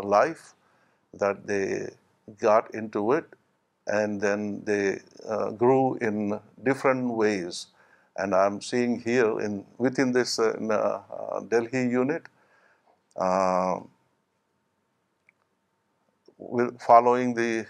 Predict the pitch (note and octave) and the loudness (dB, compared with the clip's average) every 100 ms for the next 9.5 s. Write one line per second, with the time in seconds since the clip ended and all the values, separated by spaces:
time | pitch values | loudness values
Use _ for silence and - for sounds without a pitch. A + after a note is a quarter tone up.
0 | - G2 G2 G2+ G2+ F#2+ G#2 - A#2 A2 | -4 0 2 2 0 0 0 2 2 4
1 | A2+ G#2+ - G#2+ G2+ F#2+ - - A#2 D3 | 4 4 2 -2 0 0 -4 -2 -2 -2
2 | - F2+ - - _ _ _ _ _ - | -4 -6 -6 -12 _ _ _ _ _ -20
3 | _ _ _ - F2+ F2+ F#2 F2+ F2 - | _ _ _ -4 -2 -2 -2 -2 -4 -6
4 | - _ _ _ - _ - - G#2 G2 | -8 _ _ _ -20 _ -4 0 0 0
5 | - - A#2+ B2 - A2+ A#2+ A2+ G#2+ A#2+ | -10 -6 -4 -2 -4 -4 -4 -4 0 2
6 | G#2+ G#2+ A2 _ _ _ _ _ - F#2+ | 2 0 -8 _ _ _ _ _ -12 -2
7 | G2 F#2+ - G2 F#2+ F#2+ G2+ A2+ - A#2 | -2 -2 -6 -6 -4 -4 -2 -2 0 0
8 | A2 G#2 - G2 F#2+ F#2 F#2+ G2 A#2 C#3 | 2 0 0 -4 -2 -2 -6 -8 -2 0
9 | G#2+ A2 - - | 0 -2 -6 -14